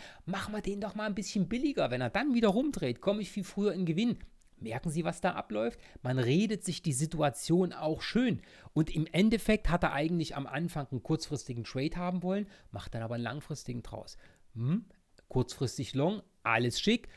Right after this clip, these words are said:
Durch den Trendbruch gab's aber einen Abwärtstrend. Er kauft billiger nach, kauft in den Abwärtstrend hinein nach, ins fallende Messer. <laughs> Sie wissen, egal was ist, der nervöse Anleger oder auch der Ausblender,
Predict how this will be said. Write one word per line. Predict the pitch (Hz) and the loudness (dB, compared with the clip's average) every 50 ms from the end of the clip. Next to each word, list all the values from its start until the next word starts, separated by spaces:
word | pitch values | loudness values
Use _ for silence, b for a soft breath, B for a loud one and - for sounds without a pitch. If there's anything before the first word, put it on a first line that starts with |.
| b b b | b b b
Durch | 147 139 - | 0 0 2
den | - 139 123 | 2 0 0
Trendbruch | - - 156 196 240 - - - 262 262 254 - - | 2 2 2 2 2 0 0 2 2 2 2 0 2
gab's | - 135 143 - - | 2 2 2 2 0
aber | 170 165 175 | -2 0 0
einen | 190 202 | 0 -2
Abwärtstrend. | 240 240 - 285 - - - - - - 143 123 120 - - | -4 -2 -2 -2 -4 -4 -6 -6 -2 0 0 0 0 -2 -4
Er | 135 131 | -6 -4
kauft | - - 147 151 143 - - | -4 -2 -2 -2 -2 -2 -2
billiger | 165 165 165 160 160 143 | 0 2 2 2 2 2
nach, | 143 143 156 190 208 - - | 0 0 0 0 -2 -4 -6
kauft | - - 143 156 151 - - | -2 0 0 0 0 -2 -4
in | - 202 214 | -4 -2 0
den | 208 190 175 | 2 0 0
Abwärtstrend | - - 190 - 226 196 - - - - 151 139 123 - | 0 -4 -8 -6 -6 -6 -6 -6 -8 -6 -4 -4 -4 -4
hinein | 131 127 120 110 107 104 | -4 -4 -4 -4 -4 -4
nach, | 104 101 95 90 - b b b b | -6 -8 -10 -10 -14 b b b b
ins | - 117 98 - | -12 -12 -8 -6
fallende | - 123 123 123 120 | -4 -2 -2 -2 -2
Messer. | 117 123 139 - 123 104 - - - - | -2 -2 -2 -4 -4 -6 -8 -10 -4 2
<laughs> | 175 190 170 147 - B B B B B B B | 4 4 4 4 0 B B B B B B B
Sie | B - 120 120 | B -4 -2 -2
wissen, | 139 - - 98 - - - - - - - - - - - - - - - | -2 -2 -4 -6 -10 -12 -18 -20 -20 -20 -20 -20 -20 -20 -20 -20 -20 -6 -4
egal | - 123 - 123 120 135 151 147 | -2 0 2 6 8 8 8 8
was | 151 139 - | 8 6 6
ist, | - 180 180 175 - B B B B B - | 4 4 2 2 0 B B B B B 0
der | 123 | 2
nervöse | 123 127 127 120 131 165 208 202 - 202 | 4 4 6 8 10 10 10 10 8 4
Anleger | 160 160 170 165 160 160 - 160 156 151 - - | 2 2 2 2 2 2 2 2 0 0 0 -2
oder | 139 135 127 151 | -2 0 0 0
auch | 147 135 - | -2 -4 -4
der | - 135 117 | -4 -4 -4
Ausblender, | 120 139 143 - - 123 117 113 101 | -4 -6 -8 -6 -6 -6 -6 -6 -8